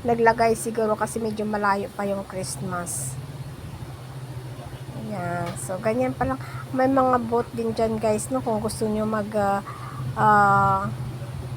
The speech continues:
rent ng boat, no? Pwede kayo mag, ano, dyan, magtawid dyan sa may lake na yan.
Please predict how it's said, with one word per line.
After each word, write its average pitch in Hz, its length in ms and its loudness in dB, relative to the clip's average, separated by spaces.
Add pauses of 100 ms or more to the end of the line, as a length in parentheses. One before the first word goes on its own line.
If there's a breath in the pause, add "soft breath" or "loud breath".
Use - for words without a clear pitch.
(140)
rent 233 400 4
ng 240 400 4
boat, 220 400 0
no? 247 160 2
Pwede 214 320 0
kayo 208 240 2
mag, 202 240 2
ano, 196 320 0
dyan, 185 240 -2
magtawid 196 480 -2
dyan 196 160 -4
sa 196 160 -4
may 190 160 -2
lake 190 320 -2
na 190 160 -4
yan. 180 280 -4